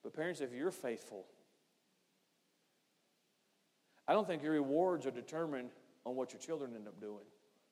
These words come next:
because they chose wrong. God's gonna judge you on were you faithful to rear those children. Were you faithful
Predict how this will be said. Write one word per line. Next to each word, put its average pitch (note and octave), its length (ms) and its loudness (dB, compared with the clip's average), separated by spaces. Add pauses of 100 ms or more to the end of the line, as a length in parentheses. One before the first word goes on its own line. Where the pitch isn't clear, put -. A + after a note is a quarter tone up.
(420)
because G#2+ 260 -6
they C3+ 160 4
chose A#2 380 -2
wrong. G2 240 -12 (1800)
God's E3 240 10
gonna C#3+ 160 -2
judge A#2+ 340 2
you B2+ 320 2 (200)
on A2+ 120 -4
were A2 100 -4
you A#2+ 200 -6
faithful A2 480 -6 (1080)
to B2 60 -6
rear A2+ 160 2
those G#2+ 180 0
children. G2+ 340 -6 (1120)
Were G#2+ 100 -2
you B2 180 4
faithful A#2+ 500 0